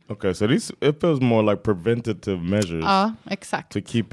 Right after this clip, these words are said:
Speaker 1: it from
Speaker 2: Precis.
Speaker 1: dying out.
Speaker 2: Mm, precis. Eh, man ska leta efter sin partners positiva egenskaper. Ehm,
Speaker 1: Mm.
Speaker 2: ja,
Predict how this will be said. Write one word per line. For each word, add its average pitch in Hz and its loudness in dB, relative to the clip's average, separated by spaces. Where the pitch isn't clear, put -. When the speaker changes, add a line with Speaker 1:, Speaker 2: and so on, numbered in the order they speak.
Speaker 1:
it - -4
from 90 -6
Speaker 2:
Precis. 98 0
Speaker 1:
dying 90 2
out. 76 -4
Speaker 2:
Mm, 190 -4
precis. - -14
Eh, 185 -8
man 240 -2
ska 277 -2
leta 262 2
efter 208 -2
sin 190 -2
partners 175 -2
positiva 180 -4
egenskaper. 165 -4
Ehm, 165 -2
Speaker 1:
Mm. 95 -6
Speaker 2:
ja, 185 -4